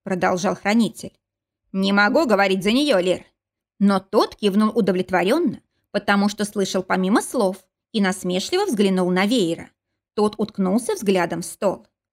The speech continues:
"Можно спросить, что хранят хранители?" решился Ардай. "Мастерство плетения нити сил", тут же ответил хранитель. "Заодно поддерживаем их порядок в касте. У вас действительно нет мастеров?"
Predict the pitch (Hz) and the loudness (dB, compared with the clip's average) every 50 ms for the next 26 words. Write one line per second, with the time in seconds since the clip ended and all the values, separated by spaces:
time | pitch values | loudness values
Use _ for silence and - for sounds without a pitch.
0 | _ _ _ _ _ - 220 185 208 262 349 - 240 208 - - 202 202 202 - | _ _ _ _ _ -6 -2 0 2 2 2 2 -2 -4 -2 0 -2 -2 0 -2
1 | 190 - - - - - _ _ _ _ _ _ - - - - - 392 320 - | -6 -6 -8 -12 -20 -20 _ _ _ _ _ _ -14 -12 -10 -2 0 0 0 0
2 | - 220 202 208 202 196 185 - - - 208 226 254 254 190 - - 170 165 - | 0 0 0 0 0 0 -2 -2 -2 0 0 0 0 0 -2 -4 -6 -8 -8 -8
3 | - - _ _ _ _ _ - 180 180 - - - 185 170 - - 185 185 202 | -12 -16 _ _ _ _ _ -6 -4 -4 -4 -4 -4 -6 -6 -6 -6 -4 -4 -2
4 | 190 214 180 - - _ _ _ _ _ _ _ _ _ _ _ _ _ _ - | 0 -2 -2 -2 -6 _ _ _ _ _ _ _ _ _ _ _ _ _ _ -4
5 | 190 190 202 226 226 - - 208 202 - - - 196 214 285 381 - - 214 190 | -2 0 0 0 0 -2 -2 -4 -4 -4 -6 -2 0 2 2 2 0 -2 -2 -2
6 | 202 202 - 226 214 202 190 190 190 190 185 185 185 180 - 339 403 - - - | -2 -2 -2 0 0 0 0 0 0 0 0 0 -2 0 0 -2 -2 -2 -4 -4
7 | 381 240 - - - _ _ _ _ _ _ _ _ - 190 190 214 240 - 415 | -4 -4 -4 -6 -12 _ _ _ _ _ _ _ _ -2 -2 0 0 0 -2 -2
8 | - - 185 - 190 185 180 180 170 - - 185 202 233 220 196 - - - - | -4 -4 -4 -4 -4 -4 -4 -4 -6 -4 -2 0 2 2 0 0 -4 -10 -18 -20
9 | _ _ _ _ _ _ _ _ _ _ - 190 175 180 208 202 202 196 175 196 | _ _ _ _ _ _ _ _ _ _ -4 -2 0 2 2 2 2 2 2 2
10 | 233 320 381 - - 196 202 175 170 220 208 196 226 185 196 208 202 202 202 202 | 2 2 0 0 0 0 0 0 0 0 2 2 0 0 0 2 2 0 0 -2
11 | 220 214 - - - 202 190 185 180 185 254 - - - - - - - - - | -6 -6 -4 -2 0 0 2 2 0 -2 -2 -4 -4 -4 -4 -4 -4 -6 -12 -14
12 | - - - _ _ _ _ _ _ _ _ _ - 196 202 196 202 202 196 185 | -14 -16 -16 _ _ _ _ _ _ _ _ _ -2 0 2 4 4 2 2 0
13 | 180 220 240 240 233 - 226 453 508 - 349 233 202 196 208 220 196 - - 185 | 0 0 0 -2 -2 -2 0 0 0 0 0 0 0 2 0 0 0 -2 -4 -6
14 | 196 - - 269 269 - 196 - - - | -4 -2 0 0 0 0 -4 -8 -16 -20